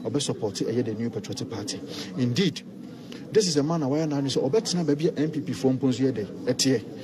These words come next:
Nti wohwɛ numbers no a, it does not make any mathematical sense for them to start calling themselves majority leader and, uh,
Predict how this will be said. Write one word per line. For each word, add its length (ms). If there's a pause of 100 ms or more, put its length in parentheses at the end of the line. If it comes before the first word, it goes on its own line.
(260)
Nti 140
wohwɛ 280
numbers 380
no 140
a, 40 (300)
it 100
does 220
not 200
make 360
any 160
mathematical 680
sense 240
for 120
them 240
to 120
start 240
calling 300
themselves 420
majority 540
leader 280
and, 280
uh, 100